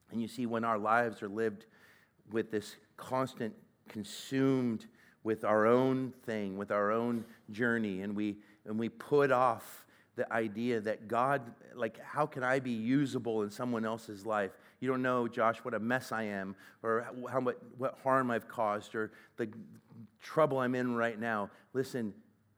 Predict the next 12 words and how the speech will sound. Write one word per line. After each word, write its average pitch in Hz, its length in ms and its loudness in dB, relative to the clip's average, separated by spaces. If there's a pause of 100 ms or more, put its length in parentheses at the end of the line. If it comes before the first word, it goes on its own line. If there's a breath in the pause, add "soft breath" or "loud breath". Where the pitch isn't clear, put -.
(120)
Jesus 127 480 -4
knows 117 180 -4
all 113 240 0
of 123 80 -4
it. 131 180 -4 (1000)
He's 113 200 -8
not 127 200 -2
surprised 127 640 2
by 117 160 2
any 110 300 -4
of 110 180 -6
it. 113 160 -8